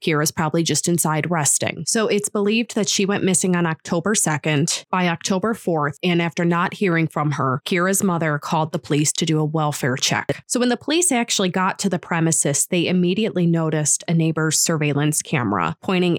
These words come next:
into the street direction. So they attempted to get access to the footage right away to see if it had any clues as to where Kira might be. They go into the apartment to try to see if Kira's there, and everything appears to be in place. And the only thing missing is Kira. They have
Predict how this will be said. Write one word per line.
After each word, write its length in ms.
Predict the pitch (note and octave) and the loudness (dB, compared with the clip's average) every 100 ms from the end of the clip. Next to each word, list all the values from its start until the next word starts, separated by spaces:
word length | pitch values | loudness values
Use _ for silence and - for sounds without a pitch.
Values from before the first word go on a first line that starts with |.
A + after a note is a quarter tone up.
| - | 0
into 480 | D#3+ D#3+ D#3 D#3 | 2 2 2 0
the 160 | D3+ D3+ | 0 0
street 480 | C#3+ - F3 E3+ - | 0 0 0 0 0
direction. 680 | D#3 C#3 - - A#2+ - D#3+ | -2 0 -2 -2 0 -2 -2
So 420 | - G3+ F3+ F3 | 0 0 0 0
they 360 | B2+ E3+ F3+ F3+ | -2 0 0 0
attempted 480 | F3 F#3+ G3+ A3 G#3+ | 0 0 0 0 0
to 100 | G3 | -2
get 500 | F3+ E3 D#3+ - - | 0 0 0 -2 -2
access 440 | F#3+ G3+ - G#3 - | -2 0 0 0 0
to 100 | G3+ | 0
the 100 | F3 | -2
footage 400 | - E3+ E3 - | -2 0 -2 -2
right 200 | E3 E3 | 0 0
away 400 | D#3+ D#3 D#3+ G3+ | 0 0 0 0
to 120 | G3+ F3+ | 0 0
see 220 | - F3+ | 2 0
if 120 | F3 | 0
it 100 | E3+ | -2
had 260 | F3+ E3 D#3+ | 0 0 0
any 300 | D#3 D#3+ D#3 | 2 0 -2
clues 420 | - F3 D#3+ D3+ | -2 0 0 0
as 160 | D3+ - | 0 0
to 100 | D#3 | 0
where 200 | D3+ D3 | -2 -2
Kira 600 | - F3+ C#3 C3+ B2 - | -2 0 0 0 -2 -4
might 240 | E3+ D3 - | -2 -2 -2
be. 280 | D3 D3+ - | -2 -4 -6
They 100 | - | -6
go 160 | G3 G3+ | -2 0
into 200 | G3+ G#3+ | 0 0
the 100 | A3 | -2
apartment 600 | G#3 G#3+ F#3 F3+ F3+ - | -2 -2 0 2 0 0
to 80 | F#3 | -2
try 180 | - E3+ | 0 0
to 80 | |
see 180 | D#3+ F3 | 0 0
if 120 | E3+ | -2
Kira's 480 | - F#3 E3 G#3 G#3+ | -2 -2 0 0 0
there, 460 | - D3 C#3 D#3+ - | 0 0 0 -4 -4
and 160 | E3 D#3 | 0 0
everything 420 | D#3 E3+ F3+ G3 | 0 -2 0 0
appears 400 | F#3 F#3 F#3 - | -2 -2 0 0
to 80 | F#3+ | -2
be 160 | E3+ D3 | 0 2
in 160 | D#3+ | 0
place. 600 | - - C#4+ D#3 - - - | -2 -2 0 2 0 -2 0
And 80 | F#3 | 0
the 80 | |
only 160 | F3+ A3 | 2 0
thing 220 | A3 F#3+ | 2 2
missing 340 | E3+ G#3+ G3+ D#3 | 2 2 0 2
is 140 | B2+ | 0
Kira. 520 | - F3 F#3 C#3+ D3 | 0 0 0 -2 -2
They 200 | G3+ G3 | -2 0
have 520 | F#3 G3+ G3 F#3+ G3 | 0 0 0 0 -2